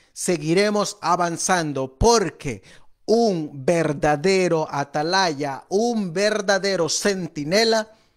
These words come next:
no callará, clamará, gemirá por las abominaciones que se hacen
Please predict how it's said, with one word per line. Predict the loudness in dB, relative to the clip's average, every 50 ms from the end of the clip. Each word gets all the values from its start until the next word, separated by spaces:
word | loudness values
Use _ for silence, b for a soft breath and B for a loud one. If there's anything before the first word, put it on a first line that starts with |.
| b b b b _ _ _ _ _
no | -8 -4 0 0 2 2 0 -2 -4
callará, | -6 -6 -6 -4 -4 -4 -2 -2 -4 -6 -8 -12 -18 _ _ _ _ _ _ _ _ _ _ _ _ _ _ _
clamará, | -2 0 0 0 0 0 -2 0 2 2 2 2 0 -6 -14 -20 _ b b b b b b
gemirá | b -4 -2 -2 -2 -2 0 2 2 2 2 0 0 0 0 0 0 0 0 -2 -4 -10 b b b b b _ _
por | -4 -2 -2 -2 -4 -6 -10 -8
las | -8 -6 -6 -6 -6 -8 -8 -10 -12 -10
abominaciones | -8 -6 -6 -6 -6 -8 -8 -6 -6 -6 -6 -6 -6 -8 -8 -6 -6 -4 -4 -6 -6 -6 -8 -8 -8
que | -10 -10 -10
se | -10 -8 -6 -6 -4
hacen | -2 0 0 -2 -2 -4 -6 -6 -6 -6